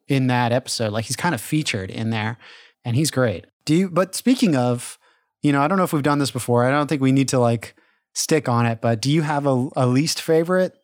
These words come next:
episode? I have one that is the lowest ranking for me. I'll just go ahead and say, uh, not that it's a bad episode, but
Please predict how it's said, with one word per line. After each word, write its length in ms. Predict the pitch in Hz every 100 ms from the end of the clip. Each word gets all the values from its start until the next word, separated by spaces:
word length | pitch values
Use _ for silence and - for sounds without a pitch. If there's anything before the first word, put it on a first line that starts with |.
| -
episode? 580 | 160 180 - 180 175
I 200 | 185 -
have 180 | 151 185
one 520 | 156 156 175 175 156
that 340 | 143 127 127 147
is 200 | 170 131
the 120 | 135
lowest 420 | 127 135 135 120
ranking 420 | 120 110 110 113 104
for 140 | 117
me. 300 | 104 - - _ _ _ _ _ _ _ -
I'll 120 | 143
just 160 | 165 -
go 120 | 143
ahead 200 | 123 127
and 120 | 120
say, 340 | - 104 101 110
uh, 400 | 123 117 113 110 - - _ _ _
not 280 | 131 143 147
that 80 | 156
it's 160 | 143
a 20 | 131
bad 220 | 123 120
episode, 440 | 113 - 113 110
but 360 | 113 117 -